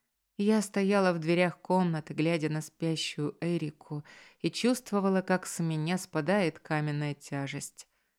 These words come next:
Затем я повернулась к Ричарду, который всё это время находился где-то рядом, обеспечивая работу своего импровизированного медицинского штаба.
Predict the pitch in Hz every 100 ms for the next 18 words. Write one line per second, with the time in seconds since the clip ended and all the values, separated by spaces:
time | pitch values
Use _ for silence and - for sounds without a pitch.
0 | _ _ _ _ - 170 190 - 202 185
1 | 180 175 170 175 175 160 - - 190 202
2 | 170 147 156 156 180 170 - 190 180 170
3 | 160 175 165 160 151 160 165 165 - 156
4 | 147 160 156 156 147 151 143 147 160 156
5 | - 175 - 160 156 156 160 190 165 -
6 | 160 156 185 175 - _ - 233 208 180
7 | 170 151 170 156 151 151 151 151 170 165
8 | 151 156 151 - 151 147 - 147 135 139